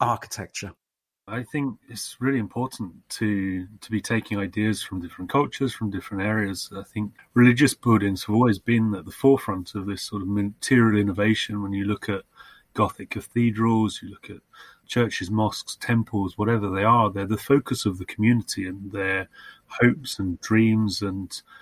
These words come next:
Speaker 2: the best of their technology. And that's proven throughout time, throughout history.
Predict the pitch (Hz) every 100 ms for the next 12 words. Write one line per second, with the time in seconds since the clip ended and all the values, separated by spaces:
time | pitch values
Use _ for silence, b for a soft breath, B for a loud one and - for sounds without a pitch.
0 | B - 90 131 - - 110 104 - 107
1 | 113 147 101 98 92 95 104 117 - -
2 | 127 110 101 110 110 117 - - 107 104
3 | - 110 107 113 - - 107 98